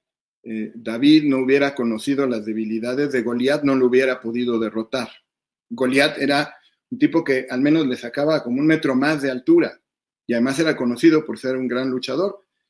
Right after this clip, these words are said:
Sin embargo, David conocía las debilidades de Goliat, y así fue que con una honda, no, no honda de las otras ondas, sino con una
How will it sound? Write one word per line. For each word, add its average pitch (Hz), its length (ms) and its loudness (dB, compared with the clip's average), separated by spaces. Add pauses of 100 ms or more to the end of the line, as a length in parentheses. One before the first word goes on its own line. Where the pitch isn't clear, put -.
(160)
Sin 110 200 -2
embargo, 123 340 2
David 135 460 2 (320)
conocía 117 440 0
las 139 160 2
debilidades 110 720 -4
de 110 120 -2
Goliat, 113 440 -4 (480)
y 117 100 -4
así 117 200 -6
fue 123 240 -2
que 113 140 -8
con 113 180 -2
una 131 320 -2
honda, 131 600 2 (420)
no, 131 300 0
no 139 200 2
honda 139 220 4
de 104 180 -2
las 98 420 -10
otras 131 320 -2
ondas, 123 420 -2
sino 104 220 -10
con 110 140 -4
una 147 340 0